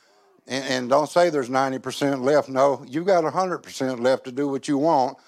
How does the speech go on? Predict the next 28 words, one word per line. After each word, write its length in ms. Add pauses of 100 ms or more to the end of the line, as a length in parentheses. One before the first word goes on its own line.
(400)
with 300
your 180
offerings 520
and 100
with 220
your 180
alms. 580
The 140
tenth, 560
one 300
thin 280
dime 320
out 160
of 60
every 280
dollar 360
that 200
you 100
increase 500
with 300 (460)
belongs 520
to 160
God. 380
Make 220
sure 260
it 120
gets 260
there. 320